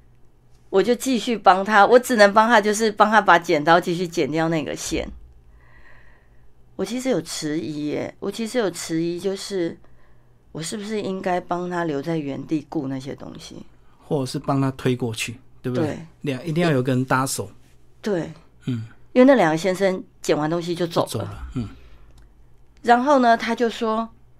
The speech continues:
Speaker 1: ：“我刚刚跟那个回收厂说，哈，我三十分钟就会到他那里，因为他这样车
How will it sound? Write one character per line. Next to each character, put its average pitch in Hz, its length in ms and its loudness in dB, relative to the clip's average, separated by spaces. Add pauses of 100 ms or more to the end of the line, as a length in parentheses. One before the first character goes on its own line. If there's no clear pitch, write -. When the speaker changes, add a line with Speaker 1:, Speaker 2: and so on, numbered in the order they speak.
(1400)
Speaker 1:
：“我 208 260 0 (260)
刚 285 200 4
刚 285 200 2
跟 262 160 4
那 262 120 2
个 208 300 2
回 202 280 0
收 226 260 0
厂 151 380 -6
说， 180 280 0
哈， 170 320 -4 (400)
我 190 120 -2
三 240 200 0
十 240 120 -4
分 202 180 -2
钟 202 180 -4
就 202 160 -2
会 196 180 -2
到 175 220 -2
他 160 180 -4
那 151 260 -4
里， 69 260 -12
因 - 60 -10
为 180 60 -8
他 190 120 -4
这 190 80 -6
样 180 100 -4 (160)
车 240 300 4